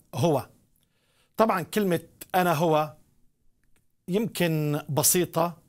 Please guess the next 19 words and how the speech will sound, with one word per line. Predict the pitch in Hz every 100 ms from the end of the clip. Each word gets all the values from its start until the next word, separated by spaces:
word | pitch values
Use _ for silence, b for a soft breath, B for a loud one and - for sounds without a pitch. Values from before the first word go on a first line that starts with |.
| _ _ _
نوعًا | 165 160 139
ما، | 147 135 135 151 - _ _ _ _ _
لكن | 147 160 175
مصحوبة | 156 - - 190 160
في | 151 151
جلال، | 120 139 147 165 185 - _ _ _ _ -
مصحوبة | - - 180 156
في | -
قوة، | 139 - 170 170 196 - _ _ _ _ 139
مصحوبة | 131 - 165 151
في | 151
سيادة، | - 156 156 147 160 160 b b b b b
مصحوبة | 139 - 180 156 143
في | - 147 143 147
سلطان. | - - 143 160 143 98 _ _ _ _ _ _ _ -
مش | 151 -
كل | 160
واحد | 143 151 - 202 208 - _ _ _ _ _ _
يستطيع | 156 - - 139 - 151 180